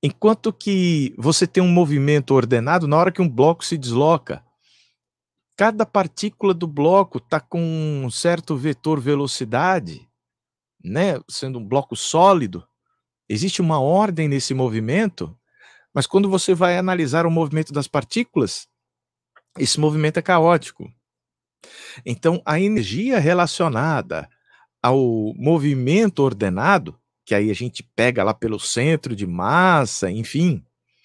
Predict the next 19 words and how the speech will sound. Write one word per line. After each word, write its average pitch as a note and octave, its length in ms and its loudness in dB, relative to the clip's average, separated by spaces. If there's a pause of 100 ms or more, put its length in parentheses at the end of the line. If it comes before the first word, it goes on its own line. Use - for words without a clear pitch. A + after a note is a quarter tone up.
(480)
faz G#2+ 240 -6
o - 80 -16 (100)
cálculo C3+ 520 2
da B2 120 0
energia A#2+ 360 -2
cinética A#2+ 500 -6
do G#2+ 100 -8
bloco, C#3 720 2 (880)
enf-, F#3+ 220 -2 (100)
e, D3+ 280 -4
e B2 100 -2
vai D#3+ 200 4
lá, D#2 200 -2 (160)
deixa C#3+ 240 -2
bonitinho. F#3+ 800 0 (1400)
Se - 260 -2
houver E3+ 300 4
uma G3 140 4
colisão A#2+ 960 0